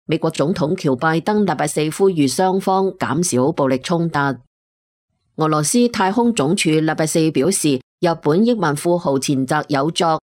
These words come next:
同佢嘅助理平野洋三將係下批搭乘俄羅斯飛船前往國際空間站嘅旅客。俄羅斯太空總署響一份聲明中表示，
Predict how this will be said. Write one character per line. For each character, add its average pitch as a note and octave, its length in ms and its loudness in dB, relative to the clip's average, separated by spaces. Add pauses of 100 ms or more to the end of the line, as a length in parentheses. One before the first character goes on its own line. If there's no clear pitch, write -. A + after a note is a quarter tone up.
(120)
同 D3 180 0
佢 D#3+ 100 2
嘅 E3+ 120 2
助 C#3+ 240 0
理 C#3+ 100 0
平 C3+ 260 -2
野 C#3 200 2
洋 C#3 240 0
三 F#3 280 0 (220)
將 A3 160 0
係 E3 160 -2
下 D3 240 -2
批 G#3 240 2
搭 F#3+ 180 -2
乘 C3 300 -2
俄 C3 140 0
羅 C3+ 120 0
斯 G#3+ 240 2
飛 G#3+ 240 0
船 C3+ 320 0
前 C3+ 300 0
往 C3+ 220 0
國 D#3+ 220 -2
際 D#3 220 0
空 G3+ 220 -2
間 F#3+ 240 0
站 C3+ 160 -4
嘅 C#3 120 -2
旅 C#3 200 0
客。 C#3+ 300 -2 (220)
俄 D3+ 80 0
羅 D3 160 0
斯 A#3+ 240 0
太 F3 220 -4
空 A3+ 200 -2
總 D#3 240 0
署 - 180 0
響 D#3 300 0
一 F#3 60 2
份 C#3+ 180 -2
聲 F3+ 220 0
明 C3+ 160 0
中 E3+ 220 0
表 C3+ 200 2
示， C#3+ 320 2